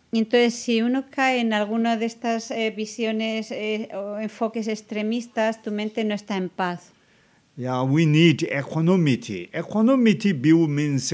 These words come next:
Speaker 2: correct understanding wisdom.
Speaker 1: Necesitamos una mente, eh, una visión ecuánime, que eso conlleva una, eh, sabiduría, eh, la comprensión a través de la sabiduría.
Speaker 2: Yeah,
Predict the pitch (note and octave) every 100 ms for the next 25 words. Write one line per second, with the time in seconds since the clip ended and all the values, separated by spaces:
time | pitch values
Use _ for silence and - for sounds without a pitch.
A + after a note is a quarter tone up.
0 | - D#3+ F#3 F#3+ C3+ D3+ B2+ B2+ A#2+ -
1 | C3 B2 A#2 A2 A#2 C#3+ - E2 D2+ C#2+
2 | G#3+ A3 A#3 A3+ A3+ A#3+ A#3+ B3+ B3 B3+
3 | A#3 A3+ A3+ A#3 A#3 B3+ B3 B3 B3 -
4 | A3+ A3+ A#3 A3+ - A#3+ A#3 G3 - A3
5 | G#3 G#3 F#3 F3+ E3+ E3 - _ _ A3
6 | A3 C4 A#3+ - A3 G#3 G#3 A#3 A#3 A3+
7 | A3+ A#3+ - A3+ A#3 A#3 A#3+ A#3 A#3 A3+
8 | A3+ - G3+ G3+ G3 G3+ A3+ A#3 A#3 A#3+
9 | A#3+ _ F#3+ D3 A3 - - F#3 - -
10 | G#3 G#3 A3 G3+ G#3 G#3 C4+ B3+ G#3+ G#3
11 | G#3+ G#3+ G3 F#3+ F#3 F3 F3 F3+ F3+ D3
12 | D3+ _ _ _ _ B2 B2 C#3+ D#3